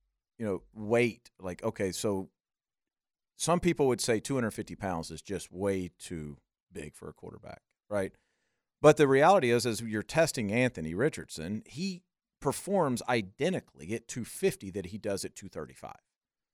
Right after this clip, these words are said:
So you, you wanna be at two fifty. You need that extra weight, right? And so these guys, now Anthony genetically is just gifted and he can be a model,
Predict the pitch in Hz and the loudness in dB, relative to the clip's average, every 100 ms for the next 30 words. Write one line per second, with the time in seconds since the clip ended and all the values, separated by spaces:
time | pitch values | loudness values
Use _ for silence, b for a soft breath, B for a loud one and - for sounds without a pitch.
0 | _ - 156 143 196 - 107 147 131 285 | _ 2 4 4 0 -4 -2 2 8 8
1 | 269 107 - - - - - 82 120 160 | 8 4 -8 -18 -20 -20 -12 -4 -2 0
2 | 214 107 98 - 90 82 76 95 120 160 | 2 2 2 -6 -10 -10 -8 2 2 2
3 | 143 135 156 147 123 175 175 139 131 131 | 0 0 2 2 0 -4 -4 0 2 2
4 | 120 127 165 135 110 104 107 110 - 95 | 0 -2 -4 -4 -4 -2 0 0 -2 -6
5 | 92 92 - 92 87 107 101 85 95 95 | -8 -8 -10 -10 -8 -6 -6 -8 -10 -12
6 | - 98 82 _ _ _ 98 98 107 180 | -10 -10 -10 _ _ _ -6 0 6 8
7 | 170 | 6